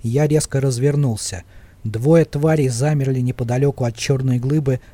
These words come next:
на полпути к нам. Шет выругался. Аза взвизгнул. Шишка промчался мимо, мимо меня и вонзил свой меч в выродку в грудь. Я сделал то же самое, настолько взвинченный, что даже не почувствовал сопротивления тугой плоти,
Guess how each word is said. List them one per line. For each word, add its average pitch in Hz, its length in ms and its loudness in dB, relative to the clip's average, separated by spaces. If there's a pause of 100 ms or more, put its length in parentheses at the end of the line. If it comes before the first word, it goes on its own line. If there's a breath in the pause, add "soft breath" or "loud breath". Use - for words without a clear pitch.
на 110 140 -2
полпути 123 560 -4
к - 100 -8
нам. 101 300 -4 (400 soft breath)
Шет - 360 0
выругался. 113 840 -4 (280 soft breath)
Аза 135 300 0
взвизгнул. 123 680 -4 (260 loud breath)
Шишка - 400 0
промчался 135 680 -2
мимо, 135 320 0
мимо 139 240 2
меня 143 360 0
и 131 60 2
вонзил 123 420 -2
свой 123 280 -2
меч 135 260 -2
в 117 60 -8
выродку 117 420 -6
в 113 80 -8
грудь. 113 360 -6 (500 soft breath)
Я 147 220 0
сделал 151 320 2
то 147 160 -2
же 143 120 -2
самое, 123 460 -2 (260)
настолько 127 540 -4
взвинченный, 117 600 -6
что - 200 -8
даже 127 260 -2
не 120 120 -4
почувствовал - 580 -8
сопротивления 123 760 -4
тугой 123 340 -4
плоти, 131 500 -4